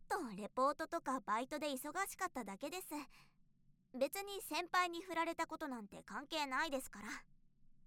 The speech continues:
とにかく、今日この後お話がしたいんですけど、お茶どうですか？先輩を連れて行きたい場所があるんです。ね、お願い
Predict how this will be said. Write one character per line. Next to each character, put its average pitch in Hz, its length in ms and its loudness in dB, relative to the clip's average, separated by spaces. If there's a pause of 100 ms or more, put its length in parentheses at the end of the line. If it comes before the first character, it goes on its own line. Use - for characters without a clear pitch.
(240)
と 294 120 0
に 330 160 -6
か 240 120 -8
く、 - 140 -2 (600)
今 381 220 6
日 - 0 -
こ 233 160 -2
の 254 140 0
後 294 280 6
お 196 60 2
話 294 380 -2
が 330 140 -2
し - 120 -12
た 330 120 4
い 359 80 -2
ん 349 40 -4
で 320 80 -2
す - 100 -10
け 262 120 -2
ど、 240 80 -4 (640)
お 339 100 0
茶 415 140 4 (120)
ど 403 120 0
う 392 60 2
で 262 120 2
す - 80 -10
か？ 254 320 2 (1000)
先 254 280 0
輩 311 180 6
を 302 40 -2 (200)
連 277 60 -4
れ 311 100 -2
て 339 140 -2
行 349 80 -4
き - 100 -14
た 349 140 4
い 339 60 -2
場 339 100 4
所 370 120 -4
が 359 160 0
あ 392 60 2
る 392 100 -2
ん 330 60 -2
で 277 160 0
す。 - 140 -10 (500)
ね、 339 60 -2 (600)
お 349 40 2
願 403 100 0
い 415 40 -4